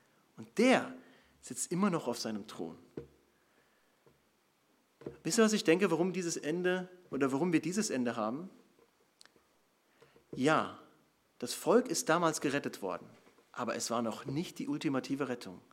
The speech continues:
Es saß immer noch der König Ahasveros auf seinem Thron. Aber es sollte mal ein König kommen,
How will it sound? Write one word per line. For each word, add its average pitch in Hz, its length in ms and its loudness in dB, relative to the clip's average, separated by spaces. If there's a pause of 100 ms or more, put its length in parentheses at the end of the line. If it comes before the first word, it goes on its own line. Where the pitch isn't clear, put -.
(260)
Es 117 120 -10
saß - 180 -4
immer 156 200 -4
noch 175 140 -6
der 147 100 -6
König 151 260 -6
Ahasveros 127 480 -4
auf 107 80 -8
seinem 107 200 -8
Thron. 95 260 -14 (460)
Aber 127 180 -2
es 131 120 -2
sollte 240 280 6
mal 180 160 8
ein 247 240 4
König 190 300 4
kommen, 165 440 2